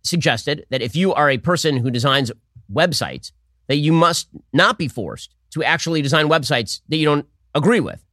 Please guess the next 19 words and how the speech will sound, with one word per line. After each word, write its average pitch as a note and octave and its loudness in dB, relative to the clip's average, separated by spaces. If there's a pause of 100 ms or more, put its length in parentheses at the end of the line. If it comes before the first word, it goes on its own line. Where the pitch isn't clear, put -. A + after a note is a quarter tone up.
(640)
That C3 0
if B2+ 0
you're D3+ 4
a B2 0
conservative D3+ 0
Christian F3 0
who E3 4
designs B2+ 0
wedding D3+ 2
websites, B2 -2
you A#2+ -8
can't C#3+ 0
be B2+ -6
forced D#3 0
to C#3+ -4
design B2+ 0
a A#2+ -2
same-sex G3 0
wedding E2 -8